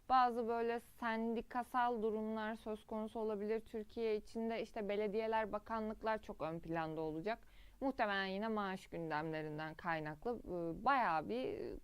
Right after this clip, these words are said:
şey bekliyorum açıkçası. Kaotik bir süreç bekliyorum. İnsanlar beklediklerini bulamayabilirler. Yani bunu bu şekilde söylemek istemiyorum ama üzücü olarak gerçek bu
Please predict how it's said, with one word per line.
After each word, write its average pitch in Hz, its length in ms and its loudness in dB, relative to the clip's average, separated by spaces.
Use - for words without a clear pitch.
şey 185 280 0
bekliyorum 139 460 -2
açıkçası. - 420 -12
Kaotik 185 420 0
bir 156 140 2
süreç 220 400 -4
bekliyorum. 160 520 -2
İnsanlar 330 500 4
beklediklerini 247 600 4
bulamayabilirler. 190 760 4
Yani 160 260 0
bunu 240 400 -2
bu 277 100 -2
şekilde 240 380 2
söylemek 208 460 -2
istemiyorum 233 500 -2
ama 302 240 0
üzücü 233 320 0
olarak 180 460 0
gerçek 214 500 0
bu 170 200 0